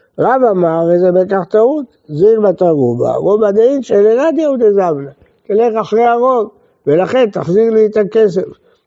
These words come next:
לא רוצה לקחת את הבשר, תחזיר לי את הכסף. שמואל אמר, יכול שאומר לו, "שחיטה מכרתיו לך", ולא זה המתא רובה. אני לא, לא, שור יכול להיות לכך, יכול להיות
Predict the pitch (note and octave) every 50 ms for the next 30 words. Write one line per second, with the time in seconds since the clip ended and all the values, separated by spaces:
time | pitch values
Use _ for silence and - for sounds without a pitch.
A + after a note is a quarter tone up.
0 | _ - C3 D#3 F#3 G3 G3 - - F3+ D#3 D3+ C3+ A#2 D3 C3+ A#2+ B2 A2 -
1 | C#3 B2 A#2 A#2 A2+ - - G#2+ G#2 G2+ - - C#3 C3 D#3+ G#3+ A#3 A3+ A3+ A3
2 | A3 G#3+ G#3 G3 F3 - G3 E3 D3+ D3+ - - _ _ _ _ _ _ _ _
3 | - B2+ C3+ E3+ F#3+ G3 F#3 F#3 F#3+ G3 G#3+ B3 C4+ C#4 C4 A#3+ G3+ E3+ D3 -
4 | G3 G3+ G#3+ G#3 G3+ A3 G#3 G#3+ G#3+ G#3+ B3+ C#4+ D#4 D4+ C#4+ B3+ B3 A3 - -
5 | B3+ C4+ B3 B3 - D4+ C#4+ C#4 C4+ C4 A#3 A#3+ A3+ A3 A3 - A3+ A3 G#3 G3+
6 | F#3 D#3+ D#3 D#3+ C#3+ C3+ C#3 _ _ _ _ _ _ - C3+ D3+ G3 B3 C#4 C#4
7 | C4+ C#4+ C#4 C#4 C#4 C4+ C4 B3+ A#3+ - B3 B3 B3 B3+ C4 B3+ C4 A#3 G#3+ G3
8 | _ _ _ _ _ _ _ _ - - D#3 F3+ G#3 A3+ A3+ A3+ A3+ A#3 A#3 A#3+
9 | A#3+ A#3+ A#3 A3+ A3 A3 G#3+ G3+ G3 F#3+ F#3 F#3 F3+ F3 E3 - _ _ _ _
10 | _ _ - - C3 C3 D3+ E3+ F#3 G3+ A3+ A3+ G#3+ G#3+ F#3 F#3 - - E3+ E3
11 | G3 F#3+ F#3+ F3+ - - - - - - G#3+ G#3+ G#3 F#3+ D#3+ D#3 - C#3 - D3+
12 | D#3+ F3 E3+ E3+ E3+ E3 D#3+ - F3 D#3+ C#3+ - D3+ D3+ C#3+ - F#3+ G#3 A3+ A#3+